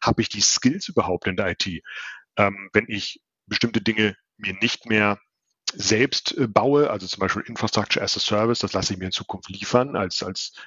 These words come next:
ein Consumption-Modell, entweder in der Public Cloud oder eben auch, äh, in der Private Cloud, in meinem L Z. Ähm, und gleichzeitig sage, ich brauche aber andere Skills, ich will mich auf, auf, äh, eher Application-Level-Themen berü-, ähm, konzentrieren.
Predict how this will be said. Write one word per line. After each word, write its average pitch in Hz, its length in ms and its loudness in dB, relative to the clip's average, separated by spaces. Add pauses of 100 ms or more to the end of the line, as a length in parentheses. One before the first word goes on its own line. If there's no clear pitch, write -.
(140)
ein 92 220 -12
Consumption-Modell, 123 960 0
entweder 90 420 -4 (160)
in - 80 -20
der - 80 -14
Public - 360 0
Cloud 117 340 0
oder 98 240 -2
eben - 160 -8
auch, 82 240 -4 (440)
äh, 82 320 -6
in 90 60 -8
der 82 140 -4
Private 120 400 0
Cloud, 120 300 2
in 101 60 -8
meinem 95 200 -2
L 87 100 -6
Z. - 280 2 (800)
Ähm, 107 500 -4
und 110 140 -6
gleichzeitig 107 340 2
sage, 107 240 4
ich 110 140 -10
brauche 107 180 4
aber 98 160 2
andere 135 260 4
Skills, 113 340 0
ich 90 120 -6
will 107 80 0
mich 104 200 -4
auf, 98 220 0
auf, 98 200 -4 (220)
äh, 110 220 -2
eher 110 240 4
Application-Level-Themen 113 1200 0
berü-, 90 280 -12
ähm, 92 340 -6 (140)
konzentrieren. 98 600 -2